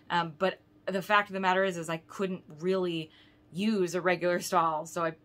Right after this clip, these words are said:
probably needed to use the handicap stall just as much as someone else did. Girls gotta pee. <laughs>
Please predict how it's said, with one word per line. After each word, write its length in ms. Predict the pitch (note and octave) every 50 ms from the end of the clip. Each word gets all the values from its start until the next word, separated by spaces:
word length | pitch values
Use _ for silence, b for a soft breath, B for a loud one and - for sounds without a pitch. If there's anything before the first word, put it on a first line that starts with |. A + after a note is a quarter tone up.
| _ -
probably 600 | - F#3 F#3 F3+ F3 F3+ E3+ F3+ F3+ F3 E3+ D#3
needed 340 | E3 F3 F#3 F3+ E3+ E3+ D#3
to 80 | D#3 F3+
use 240 | D#3+ D#3+ D#3+ D#3 D#3+
the 100 | D#3+ D#3
handicap 440 | D#3 D#3+ D#3+ D#3+ D#3+ D#3+ E3 - -
stall 460 | - - D#3+ D#3+ D#3 D#3 D#3 - - - _ _ _ _
just 220 | - F3 E3 -
as 120 | F3 E3+ D#3+
much 200 | F3 E3+ E3 F3
as 80 | F3
someone 260 | - - G3+ E3+ D#3 E3
else 220 | E3+ E3+ E3 -
did. 320 | - E3 D#3+ E3+ F3 E3+ -
Girls 240 | G3 G3 F3 F3+ E3
gotta 180 | F#3+ F3+ E3+
pee. 360 | E3+ - F#3 F3+ E3 E3 F#3 F#3
<laughs> 40 | E3+